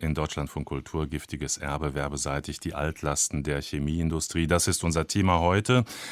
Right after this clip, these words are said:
Und wir diskutieren mit Sabine Adler, Leiterin des Reporterpools von Deutschlandfunk Kultur, mit Martin Forter, dem Schweizer Altlastenexperten, mit Klaus Reder, Umweltstaatssekretär in Sachsen-Anhalt, und Gerd Romanowski vom Verband der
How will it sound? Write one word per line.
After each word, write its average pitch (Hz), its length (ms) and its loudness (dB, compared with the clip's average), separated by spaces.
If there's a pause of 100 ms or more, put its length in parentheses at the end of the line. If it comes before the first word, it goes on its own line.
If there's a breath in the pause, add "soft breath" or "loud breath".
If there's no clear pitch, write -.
(280 loud breath)
Und 98 420 2
wir 87 80 2
diskutieren 78 560 -2
mit 71 140 -4
Sabine 76 360 -2
Adler, 64 480 -10
Leiterin 73 400 -4
des 76 200 -2
Reporterpools 76 640 0
von 76 160 -2
Deutschlandfunk 78 600 -4
Kultur, 101 500 2
mit 87 340 2 (400 loud breath)
Martin 90 400 4
Forter, 107 640 6
dem 85 340 0
Schweizer 98 480 2
Altlastenexperten, 90 1000 0
mit 80 140 -2
Klaus 73 340 -2
Reder, 76 340 0
Umweltstaatssekretär 73 1200 -4
in 71 120 -6
Sachsen-Anhalt, 73 760 -4
und 67 180 -8
Gerd 69 260 -6
Romanowski 69 760 -4 (360 loud breath)
vom 80 320 2
Verband 76 680 -4
der 73 180 -2